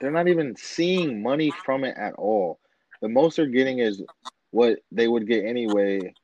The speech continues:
which is popularity, you know, through their actual face, through their, you know, their likeness, through same reason why they struggle to make the N C double A football game anymore. It's,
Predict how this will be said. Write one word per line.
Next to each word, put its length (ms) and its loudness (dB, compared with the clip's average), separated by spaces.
which 340 -2
is 160 -4
popularity, 920 0
you 80 -12
know, 280 -6
through 160 2
their 200 4
actual 460 -4
face, 380 -6
through 160 -2
their, 320 0
you 160 -12
know, 160 -8
their 200 -4
likeness, 560 -6
through 380 -6
same 240 -4
reason 380 -2
why 400 -4
they 140 -4
struggle 460 -2
to 140 -10
make 360 -6
the 120 -10
N 120 -10
C 120 -10
double 200 -2
A 80 -4
football 380 -6
game 280 -10
anymore. 460 -12
It's, 260 -16